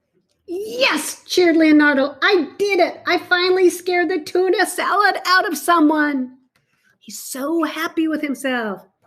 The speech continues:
All he wanted to do was scare somebody. No, you didn't, snapped Sam.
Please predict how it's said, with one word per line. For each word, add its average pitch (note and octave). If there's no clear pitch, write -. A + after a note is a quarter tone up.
All A#3+
he C#4
wanted C#4+
to C4
do D4+
was D4
scare D#4+
somebody. C4
No, F#4+
you C#4
didn't, B3+
snapped -
Sam. B3+